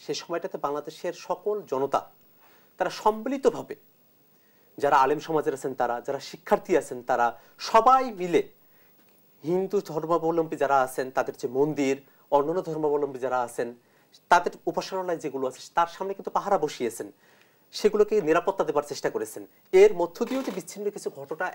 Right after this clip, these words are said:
একেবারেই ঘটে নাই সেটা আমি বলতে চাই না, কিছু ঘটনা ঘটেছে, কিন্তু কারা ঘটিয়েছে এখন পর্যন্ত এই যারা ঘটালেন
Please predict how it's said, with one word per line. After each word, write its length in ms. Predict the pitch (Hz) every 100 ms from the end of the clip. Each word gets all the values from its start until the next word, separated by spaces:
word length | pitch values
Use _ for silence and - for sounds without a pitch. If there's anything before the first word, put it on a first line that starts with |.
| 139
একেবারেই 340 | - 175 220 190
ঘটে 120 | 185 180
নাই 100 | 170
সেটা 120 | 165 156
আমি 100 | 143
বলতে 160 | 131 151 147
চাই 140 | 107 98
না, 40 | - _ _ -
কিছু 140 | 180 208
ঘটনা 220 | 180 202 202
ঘটেছে, 280 | 165 202 247 233
কিন্তু 160 | 240 190 - -
কারা 180 | 190 - 180
ঘটিয়েছে 420 | 196 208 202 233 247 - - - 175
এখন 180 | - 254 240
পর্যন্ত 380 | 226 226 269 247 110 - _ _ _ _ _ 208
এই 200 | 233 262 247 - - - 139
যারা 160 | 147 170 -
ঘটালেন 340 | 143 165 123